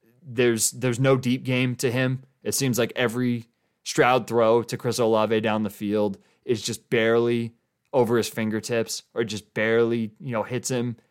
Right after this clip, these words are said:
in the hands or he has to dive out to make an incredible catch. They haven't been on the same page down the field all season.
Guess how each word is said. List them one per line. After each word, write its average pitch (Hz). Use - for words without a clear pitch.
in 123
the 113
hands 113
or 104
he 98
has 113
to 117
dive 110
out 104
to 127
make 110
an 110
incredible 107
catch. 104
They 131
haven't 127
been 123
on 117
the 110
same 110
page 107
down 107
the 98
field 101
all 120
season. 95